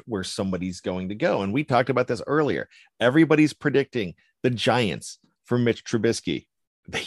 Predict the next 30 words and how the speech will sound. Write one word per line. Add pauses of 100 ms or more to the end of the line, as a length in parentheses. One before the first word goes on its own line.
don't
have
the
money. (880)
It's
not
there
now. (380)
They
can
cut
a
guy
like
Saquon. (720)
They
could,
I
mean,
or
they
could
try
to
trade
him.
They
could
try
to